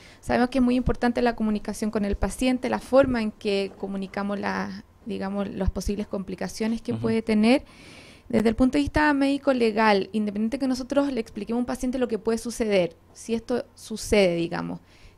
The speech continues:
Speaker 1: eh, ¿qué relevancia tiene el consentimiento en una demanda, por ejemplo?
Speaker 2: Es una muy buena pregunta. Bueno, yo no soy abogado,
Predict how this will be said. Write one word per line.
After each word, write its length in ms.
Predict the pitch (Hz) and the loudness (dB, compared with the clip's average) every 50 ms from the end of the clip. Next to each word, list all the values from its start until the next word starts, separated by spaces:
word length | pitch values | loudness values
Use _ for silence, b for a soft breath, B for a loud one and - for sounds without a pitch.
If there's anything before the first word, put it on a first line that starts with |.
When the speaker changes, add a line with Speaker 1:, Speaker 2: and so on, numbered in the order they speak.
| b - | b -8
Speaker 1:
eh, 180 | - 214 208 202 - - | -4 -4 -4 -4 -4 -6
¿qué 100 | 254 254 | -4 -2
relevancia 480 | 262 269 262 262 254 254 262 262 277 | -2 -2 0 0 0 -2 -2 -4 -6
tiene 220 | - 247 254 247 254 | -6 -4 -4 -2 -2
el 80 | 247 | -4
consentimiento 1120 | - 240 233 220 - 226 214 208 214 202 208 214 226 233 240 - - 240 240 240 240 247 - - _ - | -4 -6 -6 -4 -4 -4 -4 -4 -6 -6 -4 -2 -2 -2 -2 -4 -4 -4 -2 -2 -4 -4 -6 -10 _ -10
en 420 | 214 202 196 196 196 196 196 202 202 | -8 -8 -6 -6 -8 -8 -6 -6 -4
una 200 | 202 202 196 190 | -4 -4 -4 -4
demanda, 340 | 190 202 220 208 196 190 | -2 -2 -2 -4 -6 -8
por 160 | 185 - - 185 | -2 0 0 0
ejemplo? 400 | - - 196 190 190 - b b b b b - - b b b b b | 0 -4 -10 -10 -10 -12 b b b b b -20 -20 b b b b b
Speaker 2:
Es 80 | - - | 4 8
una 180 | - 143 131 131 | 8 10 12 12
muy 140 | 147 156 | 12 12
buena 220 | 160 160 160 165 160 | 12 12 12 12 12
pregunta. 480 | 165 165 156 143 120 - - 127 113 - - | 12 12 12 12 10 6 0 -8 -8 -6 -2
Bueno, 140 | - 113 107 | 0 2 4
yo 260 | 107 117 123 127 127 - | 6 8 8 8 6 4
no 160 | 127 117 117 | 4 2 2
soy 220 | - - 123 135 | 4 4 4 6
abogado, 500 | 139 143 143 143 143 143 143 143 151 151 | 6 8 8 8 10 10 8 8 4 0